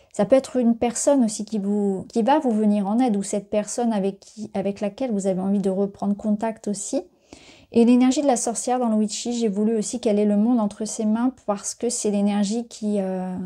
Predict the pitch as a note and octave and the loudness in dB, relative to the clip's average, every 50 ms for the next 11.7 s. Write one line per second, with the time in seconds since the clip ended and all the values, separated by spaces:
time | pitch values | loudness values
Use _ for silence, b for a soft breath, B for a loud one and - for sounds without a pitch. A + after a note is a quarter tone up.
0 | F3+ F3+ - G#3 - - - B3+ B3 A3+ G3+ G3 G3 - - G3+ F#3 F#3+ G3+ - | -10 -10 -12 -16 -14 -10 -4 0 2 2 2 0 -4 -8 -10 -10 -8 -8 -8 -8
1 | - G3+ F#3+ G3 G3 G3 G3 G3+ G3 A3 G3+ G#3 G#3 F#3+ F#3+ F3+ F3+ G3 A#3 - | -8 -6 -4 -2 -2 -2 -2 -2 -2 -2 0 2 2 2 2 0 0 -2 -4 -6
2 | _ _ _ _ _ _ _ _ _ b b b b b b b b b b G3 | _ _ _ _ _ _ _ _ _ b b b b b b b b b b -6
3 | G3+ G3+ G3 - - G3+ G3 - - G3+ G3+ - - A3 A3 - - G3 F3+ G#3 | -4 -4 -2 -2 -2 -2 -2 -2 -4 -4 -2 -2 -2 -4 -4 -2 -4 -2 0 2
4 | G#3+ G#3 G#3+ G#3 G3 G3 F#3+ F#3 F#3+ A3 C4+ - _ _ _ _ b b b b | 2 2 2 2 2 0 -2 -2 -4 -6 -6 -8 _ _ _ _ b b b b
5 | b b b b b b b G#3 G#3+ G#3+ G#3+ G#3 G#3+ G3+ G3+ G3+ G#3+ G#3 A3+ G#3+ | b b b b b b b 4 6 6 6 6 6 6 4 4 2 0 -2 -2
6 | - C#4+ D4 D#4 - - A#3+ A3 - A#3 G#3+ G#3+ A3+ A3+ A3+ C4 B3+ A#3+ A3 G#3+ | 0 0 0 0 -2 -4 -6 -4 -2 -2 -2 -2 -4 -4 -2 0 0 0 0 0
7 | - - - B3 A#3 G#3+ G#3+ A3 G#3+ G3+ G#3+ G#3+ G#3 G3+ G3+ G3+ G#3 G3+ A#3 B3 | -2 -2 0 2 2 2 2 2 0 0 2 2 2 2 0 0 0 0 -2 -2
8 | A#3+ A3 G#3+ G#3+ G#3+ - A#3+ A#3+ B3 B3 - A3 G#3 G3+ G3+ G3+ G3+ G#3 A3 G#3+ | 0 0 0 0 -2 -2 -2 -2 -2 -2 0 0 0 2 4 4 4 4 2 2
9 | A3 A#3+ A3+ G#3 G3 G3 G3+ G#3 G#3 G#3 G#3 G#3 G#3+ A3 A#3 A#3+ B3 A#3+ - - | 2 0 0 0 0 0 2 2 2 0 0 2 2 2 2 2 2 0 -2 -4
10 | G#3 G#3 G3+ G3+ - - - B3+ - - - - A3+ G#3+ G#3+ G#3 F#3+ F#3+ G3 A3+ | -4 -4 -4 -6 -6 -4 -4 -4 -4 -4 -6 -4 -2 0 0 0 0 0 0 0
11 | A3+ - - G3+ - - - - G#3 G3 F#3+ F#3 F#3 F3+ | -2 -2 -4 -4 -4 -4 -2 -2 -2 -2 -2 -2 -2 -2